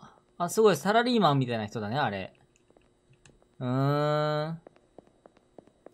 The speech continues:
左側通行にご協力ください。はい。はい、で、ここが？えー、南部公園。はいはいはいはいはい。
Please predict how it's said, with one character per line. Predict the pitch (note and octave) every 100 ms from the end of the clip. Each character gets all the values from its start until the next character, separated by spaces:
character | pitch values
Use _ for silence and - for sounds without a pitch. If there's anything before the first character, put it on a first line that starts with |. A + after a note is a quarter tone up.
| _ _ _ _ _ -
左 | D#3+ D#3 D#3
側 | D3+ C#3+
通 | C#3 C#3
行 | A#2 G2
に | F#2+
ご | G2+
協 | A#2
力 | A2 G2+
く | G#2+
だ |
さ | G2 G2
い。 | G2+
は | A#2
い。 | - - - _ - - _ _ _ _ - _ _ - -
は | D#3+
い、 |
で、 | C#3+
こ | C#3
こ | D3 D3+
が？ | E3+ C4+ - _ _ _ _ _ _ _ _ _ _ _ _ _ -
え | D3+ C#3+ C#3+
ー、 |
南 | D#3+ E3+ F3
部 | E3 D#3
公 | D#3+ B2+
園。 | F#2+
は | G2+ F3
い | E3+
は | E3+
い | D3+
は | D3
い | C3
は | C3
い | A#2
は | A#2+
い。 | A2